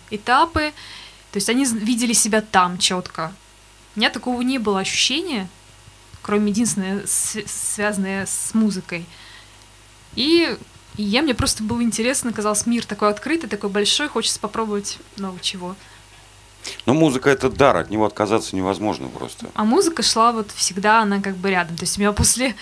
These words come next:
Speaker 1: а, после первой попытки я, ну, то есть пе-, после первой моей мысли, что надо поступать, я потом думала, надо еще раз поступать. Мне было тогда как бы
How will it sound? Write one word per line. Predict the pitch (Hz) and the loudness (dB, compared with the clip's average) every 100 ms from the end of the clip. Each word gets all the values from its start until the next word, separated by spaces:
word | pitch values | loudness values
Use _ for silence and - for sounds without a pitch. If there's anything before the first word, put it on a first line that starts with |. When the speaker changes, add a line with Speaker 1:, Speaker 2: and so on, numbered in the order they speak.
| - - - - | -8 -8 -10 -6
Speaker 1:
а, | 202 214 208 208 208 202 - - | 0 2 4 4 2 0 -12 -8
после | 233 226 220 | -2 0 0
первой | 208 240 311 320 | 0 2 4 4
попытки | 285 294 - - | 2 0 -6 -4
я, | 220 226 220 208 - - - 196 202 | 0 2 2 -2 -12 -18 -12 -10 -4
ну, | 262 202 | -2 0
то | 208 | 0
есть | 202 | 0
пе-, | 233 233 | -2 -6
после | 233 - 214 | -6 -8 -4
первой | 226 214 | 0 2
моей | 208 202 208 | 4 4 4
мысли, | 214 214 202 | 4 4 2
что | 196 190 | 0 0
надо | 190 196 | -2 0
поступать, | 208 - 214 311 381 415 | -2 -2 0 4 4 4
я | 226 | -2
потом | 214 208 247 233 | -4 -4 -2 0
думала, | 196 208 202 190 | 0 0 2 2
надо | 214 226 | 0 0
еще | 226 - 185 | 0 0 -2
раз | 208 | -6
поступать. | 320 - 339 403 415 | -6 -6 -2 -2 -2
Мне | 254 | -4
было | 214 208 | -4 -4
тогда | 208 202 196 196 | -8 -8 -6 -6
как | 196 180 | -8 -14
бы | 170 175 | -12 -12